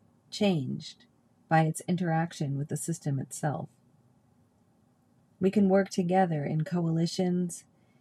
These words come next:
in organizations, in spontaneous conversations in coffee shops,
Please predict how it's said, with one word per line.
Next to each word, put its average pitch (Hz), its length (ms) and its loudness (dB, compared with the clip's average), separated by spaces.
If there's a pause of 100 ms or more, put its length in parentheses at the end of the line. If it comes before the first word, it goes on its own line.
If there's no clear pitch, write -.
(160)
in 180 120 6
organizations, 160 1200 0 (500)
in 180 160 2
spontaneous 170 800 2
conversations 160 880 -2
in 156 120 -4
coffee 175 340 -4
shops, - 540 -10